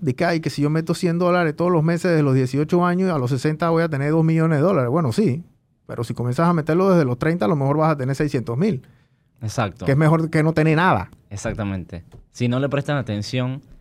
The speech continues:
Speaker 2: es lo que tú dices, todo va acostado con las finanzas, porque si no le prestas atención, lo más seguro es que te termines generando un problema, tanto personales como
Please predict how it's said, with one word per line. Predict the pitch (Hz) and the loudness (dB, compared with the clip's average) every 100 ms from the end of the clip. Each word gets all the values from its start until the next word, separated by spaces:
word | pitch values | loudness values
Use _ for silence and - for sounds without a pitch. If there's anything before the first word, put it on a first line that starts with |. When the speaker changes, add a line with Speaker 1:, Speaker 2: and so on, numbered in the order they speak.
| _ _ - | _ _ -4
Speaker 2:
es | 143 | -2
lo | |
que | 147 | -2
tú | 131 | -2
dices, | 131 120 110 | -2 -4 -6
todo | 139 143 139 - 120 | -4 -4 -4 -8 -8
va | 123 | -8
acostado | 120 113 131 127 | -6 -8 -6 -6
con | 117 | -4
las | 104 | -6
finanzas, | 98 107 113 101 95 | -6 -6 -6 -6 -8
porque | 92 95 | -8 -8
si | 98 | -6
no | 107 | -6
le | 123 | -6
prestas | 117 127 135 | -6 -6 -4
atención, | 123 104 101 127 135 127 - _ | -4 -6 -4 -6 -6 -12 -20 _
lo | - 104 | -12 -8
más | 107 123 | -4 -4
seguro | 131 123 | -4 -4
es | 123 | -6
que | |
te | 104 | -8
termines | 101 98 98 113 | -8 -8 -6 -6
generando | 104 92 95 98 | -6 -6 -8 -8
un | |
problema, | 98 98 92 90 82 85 _ _ _ | -8 -8 -8 -8 -10 -14 _ _ _
tanto | 104 101 98 | -10 -8 -8
personales | 98 - 101 113 135 | -8 -8 -8 -8 -8
como | - 95 90 | -10 -10 -10